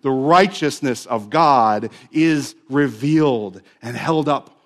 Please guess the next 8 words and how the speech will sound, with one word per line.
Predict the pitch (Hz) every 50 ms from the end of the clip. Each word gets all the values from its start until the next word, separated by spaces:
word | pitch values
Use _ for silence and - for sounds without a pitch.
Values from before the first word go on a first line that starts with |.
| _ _ -
on | 127 117
a | 101 -
tree. | - - - 95 87 - - _ _ _ _ _ _ _ _ _ _ _ _ _ _ _ _ _ _ _ _ _ _ _ -
And | 190
we | 180 -
see | - - - 151 165 156
it. | - _ _ _ _ _ _ _ _ _ _ _ _ _ _ _ -
That's | 156 147 - 165 160 - - - - - _